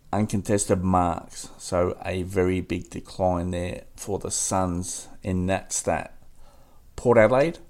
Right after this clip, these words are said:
four hundred and forty-five disposals around fourteen. The Power have the most four hundred plus disposal games this season with six. Ollie Wines,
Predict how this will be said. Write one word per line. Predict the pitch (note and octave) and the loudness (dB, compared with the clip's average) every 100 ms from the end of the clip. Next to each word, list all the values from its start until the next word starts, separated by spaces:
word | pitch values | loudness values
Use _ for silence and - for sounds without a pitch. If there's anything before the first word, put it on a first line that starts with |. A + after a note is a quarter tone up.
| - | -20
four | - - C3 B2+ | -14 0 4 4
hundred | C#3 C3 B2 | 4 2 2
and | A#2+ | 0
forty-five | B2 A#2+ A#2 A#2+ A2+ A2+ | 0 0 -2 0 0 2
disposals | A2+ - A2 A#2 A#2 A#2 | 0 2 2 2 0 0
around | A2 G#2+ | 2 0
fourteen. | - A2 A2+ D3 F3 - _ - - _ | 0 0 0 -2 -8 -12 _ -20 -20 _
The | - | -10
Power | - - A2+ B2 C#3 F#3+ - | -8 0 4 4 4 -2 -4
have | G2 - | -4 0
the | G#2 | 2
most | G2+ G2+ A#2 B2+ - | 2 2 2 0 -4
four | - C3 C3+ | -6 -2 -2
hundred | C3+ C3 C3+ C3 C3 | -2 -2 0 -2 -2
plus | - B2 - | -10 -8 -8
disposal | - A#2+ - A#2 A#2+ | -6 -8 0 0 2
games | A2 A2 A#2 A#2 | 0 2 2 0
this | A2+ | 0
season | B2 B2 B2+ | 2 2 2
with | A2+ | 2
six. | - A2 - - - _ - - - - - - - - - | 0 -2 -4 -12 -14 _ -20 -20 -20 -20 -20 -20 -20 -20 -8
Ollie | - A2 G#2 | 0 4 4
Wines, | G2+ A#2+ C3 C#3+ C#3 | 4 4 4 0 -2